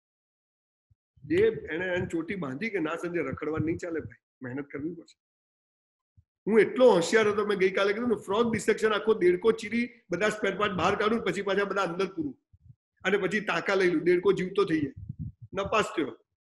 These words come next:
આકૃતિ દોરતા ના આવડી, હાર્ટની આવી હતી બાયોલોજીના પેપરમાં. Over કોન્ફિડન્સમાં રહેશો તો આ તક ફરીથી નહીં મળે. હા, બધું મહેનત કર્યા પછી નપાસ થયા, ટકા ઓછા આવ્યા તો હરી ઈચ્છા. પણ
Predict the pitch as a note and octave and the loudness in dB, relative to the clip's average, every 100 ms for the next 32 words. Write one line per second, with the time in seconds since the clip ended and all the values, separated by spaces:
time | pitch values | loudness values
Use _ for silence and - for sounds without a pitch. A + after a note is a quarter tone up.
0 | _ _ _ _ _ G3 F#3+ A#3 A3 A#3 | _ _ _ _ _ -4 0 0 0 0
1 | A3 G#3+ A3 G#3+ G#3 G#3 G3+ D3 E3 D#3+ | 2 4 4 4 4 4 4 4 2 2
2 | G3+ F#3 F#3 F#3 D#3+ E3+ F3+ F3 F3 D#3+ | 2 2 2 0 0 2 0 0 -2 -2
3 | D3 C3+ B2+ _ _ _ - - _ _ | -8 -12 -14 _ _ _ -20 -20 _ _
4 | _ _ _ _ E3+ G3 F3+ F#3 F3+ F#3+ | _ _ _ _ 0 0 0 -2 0 -2
5 | F3+ F#3 D#3 D3+ G3 G#3+ A3+ - _ F3 | 0 0 0 0 0 0 -2 -8 _ -4
6 | F3 F#3 F3+ - F3 E3+ D#3 D3+ C#3+ B2 | -2 -4 -2 0 0 2 0 0 -2 -6
7 | _ - C4 - - _ _ - C#3 B3+ | _ -2 -2 -4 -18 _ _ -10 -4 0
8 | G#3 D#3+ A3+ A3+ B3+ B3+ C4 G#3 - G#3 | 4 6 6 6 4 4 2 2 2 2
9 | G#3+ F#3 G3+ A3 - - G3+ F#3+ D#3 G#3+ | 2 2 2 2 0 -2 -2 0 0 2
10 | A#3+ C#4 G3+ F#3 B3 - F3+ A#2+ - _ | 4 6 6 6 2 0 -2 -2 -12 _
11 | - - - _ _ - _ _ - - | -8 -8 -10 _ _ -18 _ _ -8 -8
12 | - _ E3 E3 | -14 _ -2 -2